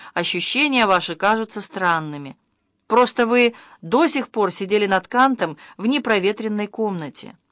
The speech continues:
Налетел на вас шквал, вот и стали вы в себе замечать.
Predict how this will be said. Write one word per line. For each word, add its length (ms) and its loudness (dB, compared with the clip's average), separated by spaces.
Налетел 560 0
на 140 4
вас 200 2
шквал, 580 2
вот 200 0
и 40 2
стали 420 2
вы 100 0
в 80 -8
себе 240 -2
замечать. 760 -4